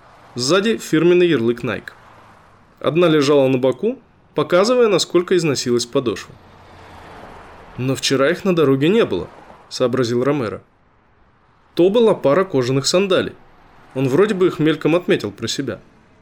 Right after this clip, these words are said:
А позавчера? Женские туфли на высоких каблуках.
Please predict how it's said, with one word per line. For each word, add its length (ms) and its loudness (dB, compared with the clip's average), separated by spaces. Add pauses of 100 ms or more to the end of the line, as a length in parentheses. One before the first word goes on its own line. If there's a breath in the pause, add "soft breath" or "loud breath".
(180)
А 80 -6
позавчера? 600 -2 (880)
Женские 440 0
туфли 300 -2
на 100 2
высоких 400 -4
каблуках. 540 -6